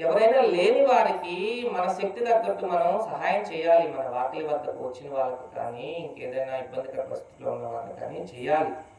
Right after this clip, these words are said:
నువ్వు ఎంత ఇస్తే అంత పది రెట్లు ఈశ్వరుడు ఇస్తాడు. అది కూడా చెప్పుకుంటా నేను అప్పుడప్పుడు, పాత్ర ఎరిగి దానం చేయాలి.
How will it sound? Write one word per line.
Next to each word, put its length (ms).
నువ్వు 120
ఎంత 260
ఇస్తే 280
అంత 200
పది 160
రెట్లు 240
ఈశ్వరుడు 340
ఇస్తాడు. 460
అది 180
కూడా 380
చెప్పుకుంటా 380
నేను 220
అప్పుడప్పుడు, 580
పాత్ర 340
ఎరిగి 300
దానం 340
చేయాలి. 460